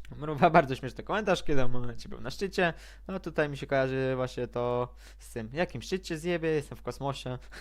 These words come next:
<laughs> Dla mnie to śmieszne, no ale, e, sa-, jak sami uważacie. Tutaj Sewele grał sobie z, y, z kolegami w gierkę. E, no i oczywiście padały bardzo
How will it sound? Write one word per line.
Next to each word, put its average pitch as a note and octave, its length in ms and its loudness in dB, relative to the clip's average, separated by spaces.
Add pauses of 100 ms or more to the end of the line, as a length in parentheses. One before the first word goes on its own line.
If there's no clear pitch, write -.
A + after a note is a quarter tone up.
<laughs> - 420 -10
Dla - 120 -2
mnie D#3+ 120 -2
to C3 80 -8
śmieszne, C#3+ 600 -4
no A#3+ 120 -6
ale, F#3+ 300 4 (240)
e, C3 300 -6
sa-, C#3+ 160 -2
jak D3+ 200 2
sami B2+ 200 -2
uważacie. A#2+ 600 -4 (140)
Tutaj F3 200 4
Sewele D3 560 4 (100)
grał G3+ 220 4
sobie C3+ 240 -6
z, C3+ 80 -10
y, C3 40 -10 (540)
z - 60 -20
kolegami A#2 520 -2
w A2 60 -12
gierkę. E3+ 540 0 (560)
E, G#3+ 400 -2
no F#4 120 -2
i E4 100 -2
oczywiście E3+ 640 -2 (500)
padały C#3+ 320 4
bardzo C#3 460 4